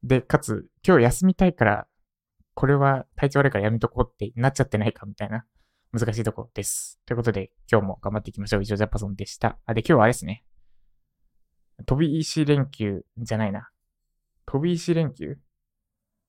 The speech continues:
人によっては四連休の二日目ですかね。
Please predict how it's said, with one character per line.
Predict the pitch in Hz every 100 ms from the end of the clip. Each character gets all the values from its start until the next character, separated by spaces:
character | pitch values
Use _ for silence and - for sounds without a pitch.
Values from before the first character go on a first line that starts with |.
| _ _ _ _ _ _ _ _ _ _
人 | - 202
に | 190
よ | 185
っ | -
て | _ 165
は | 107
四 | 98 127 135
連 | 139 117
休 | 107 98
の | 104 110
二 | - -
日 | 123
目 | 113
で | 110
す | -
か | -
ね。 | 110